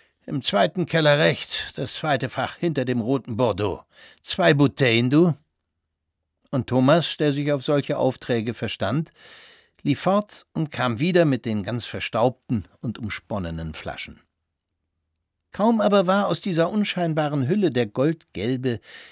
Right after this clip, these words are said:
traubensüße alte Malvasia in die kleinen Dessertweingläser geflossen,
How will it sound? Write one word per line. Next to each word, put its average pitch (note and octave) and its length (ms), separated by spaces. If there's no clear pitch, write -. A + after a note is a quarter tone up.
traubensüße B2+ 1000
alte B2 300
Malvasia A#2+ 600
in G#2 120
die F#2+ 100
kleinen B2 400
Dessertweingläser G2 960
geflossen, A2+ 560